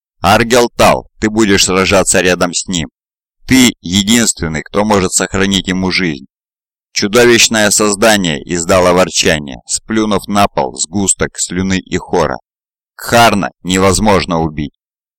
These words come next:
Это говорит братская преданность». Эреб рискнул закрепить Крозиус за спиной, делая это медленно,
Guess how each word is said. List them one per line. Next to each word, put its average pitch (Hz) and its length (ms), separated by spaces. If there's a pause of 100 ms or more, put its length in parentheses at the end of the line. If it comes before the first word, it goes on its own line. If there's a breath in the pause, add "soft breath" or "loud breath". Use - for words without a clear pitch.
(160)
Это 113 280
говорит 113 360
братская 101 560
преданность». 73 640 (540)
Эреб 117 340
рискнул 107 560
закрепить 92 640
Крозиус 85 520
за 85 140
спиной, 80 520 (140)
делая 98 440
это 98 160
медленно, 71 540